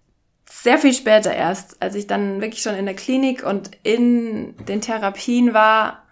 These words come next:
habe ich bemerkt, wie viele Symptome ich vorher übersehen habe oder einfach nicht habe zuordnen können.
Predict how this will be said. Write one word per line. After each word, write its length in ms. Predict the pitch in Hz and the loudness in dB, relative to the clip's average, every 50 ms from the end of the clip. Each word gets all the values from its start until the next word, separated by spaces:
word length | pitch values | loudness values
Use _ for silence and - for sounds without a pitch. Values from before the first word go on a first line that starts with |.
| _ _ _ _ _ _ _ _ _ _ | _ _ _ _ _ _ _ _ _ _
habe 220 | - - 226 214 | -6 -4 -2 -2
ich 160 | 214 214 - | -2 -4 -8
bemerkt, 480 | - 208 214 214 214 214 - - 185 202 | -6 -4 -2 -2 -4 -4 -8 -8 0 4
wie 180 | 254 277 311 302 | 6 6 6 6
viele 540 | - - 254 247 247 247 240 247 247 254 254 - _ _ _ _ _ _ _ _ _ _ _ _ | 4 0 -2 -2 0 0 0 0 0 -2 -6 -10 _ _ _ _ _ _ _ _ _ _ _ _
Symptome 1040 | - - - - 202 196 196 - - 262 269 285 302 302 302 277 277 277 285 285 - - _ _ _ _ | -16 -12 -8 -6 -6 -6 -8 -6 -4 -2 0 0 0 0 0 -2 -2 -4 -4 -6 -8 -10 _ _ _ _
ich 160 | - 202 202 - | -12 -12 -10 -12
vorher 760 | - - - 220 233 254 254 262 247 247 247 247 247 - - _ _ _ _ _ _ _ _ _ _ _ _ _ _ | -10 -6 -2 0 0 2 2 2 2 2 0 0 -4 -8 -14 _ _ _ _ _ _ _ _ _ _ _ _ _ _
übersehen 640 | - 220 208 196 196 202 233 240 269 302 320 277 | -2 0 2 2 2 4 4 4 4 4 2 2
habe 300 | 277 285 285 285 285 - | 4 4 4 4 4 0
oder 340 | - 220 214 196 - - - - _ _ _ - | -2 0 0 0 0 -2 -8 -18 _ _ _ -4
einfach 480 | 214 220 220 - 220 208 - - - | -4 -4 -4 -6 -10 -12 -12 -10 -6
nicht 240 | 214 214 208 208 - | -4 -4 -4 -4 -4
habe 160 | 208 185 - | -6 -6 -6
zuordnen 640 | - - - 262 285 285 - 285 294 294 277 269 269 285 | -6 -2 0 2 2 4 4 4 4 2 2 0 0 0
können. 400 | - - 277 269 277 285 294 | 0 0 0 2 2 2 0